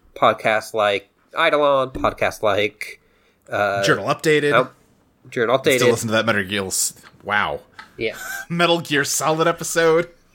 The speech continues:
Speaker 1: Yeah. We're all just going bad
Speaker 2: Yeah.
Speaker 1: on this one. Uh, and remember to like our podcast, you know, give us a review, tell your friends,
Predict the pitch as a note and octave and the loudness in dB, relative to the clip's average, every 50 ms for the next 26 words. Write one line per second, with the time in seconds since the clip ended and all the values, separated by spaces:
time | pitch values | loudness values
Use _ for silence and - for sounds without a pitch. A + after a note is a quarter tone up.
0 | _ _ _ _ _ _ _ _ _ _ - G#2+ G#2 C3 D#3 E2 - - - - | _ _ _ _ _ _ _ _ _ _ -6 -2 0 2 2 2 2 0 -4 -14
1 | - - - - - - - - - F#3+ A3 A3 A3 G#3+ G3+ F#3+ E3+ - C#3+ B2 | -18 -20 -20 -20 -20 -20 -16 -6 0 0 2 4 4 4 4 2 2 0 -2 -4
2 | - - - C3 A#2 A2 G2+ G2+ G2 G2 - - - - F2 F#2 - - - - | -4 -2 0 2 2 2 2 -2 -4 -14 -12 -4 -2 -2 0 0 0 -2 -2 -2
3 | F3+ D#3 D3 B2+ B2 C3+ D#3 - F3+ E3+ F3 F#3+ - - A2+ G2+ - - _ _ | 0 0 2 4 4 2 2 4 2 2 2 0 -4 -4 -6 -6 -8 -10 _ _
4 | _ _ _ _ _ _ _ _ _ _ _ _ _ _ _ - A2 A#2+ A#2+ A#2 | _ _ _ _ _ _ _ _ _ _ _ _ _ _ _ 0 2 4 4 4
5 | A#2 A#2 A#2+ B2 B2 B2+ B2+ - - _ _ _ _ _ - _ - D#3+ E3+ F3+ | 4 4 4 4 2 2 0 -2 -6 _ _ _ _ _ -20 _ -6 -4 -4 -4
6 | F#3+ F#3 - _ - G3 G3 F#3 F#3+ F#3+ G3 - - F#3+ F#3 F#3 F3+ F#3 F#3 F#3+ | -4 -8 -14 _ -2 -2 0 0 0 -2 -4 -6 -8 -6 -6 -6 -6 -8 -12 -16
7 | F3+ E3 _ _ _ _ _ _ _ - E3+ F3 F3 E3 F3+ F3 E3+ - - E3+ | -20 -20 _ _ _ _ _ _ _ -4 0 0 0 2 2 0 0 2 2 2
8 | E3+ E3 - - F3 E3+ E3+ D#3+ - - - - - _ _ _ - D3+ C#3 A#2 | 2 2 0 0 0 2 2 2 0 -4 -16 -20 -20 _ _ _ -6 -2 0 0
9 | A2+ A#2 A#2 A2+ _ - C3 - - - - _ - C#3+ - C#3+ C#3 C#3+ - - | 0 0 -2 -6 _ -20 -20 -20 -20 -20 -20 _ -6 0 0 2 2 0 -2 -4
10 | C#3+ C#3+ C#3 B2+ B2+ B2 C3+ C3+ C#3 C3+ C3+ C3+ - D3+ C#3 C#3+ C3+ B2+ - - | -4 0 0 0 0 -2 -4 -4 -4 -4 -4 -2 0 2 2 2 2 0 0 2
11 | D#3 C3 B2+ B2+ B2 B2 B2 B2 B2+ B2+ - - | 4 4 4 4 2 0 -2 -4 -8 -12 -12 -14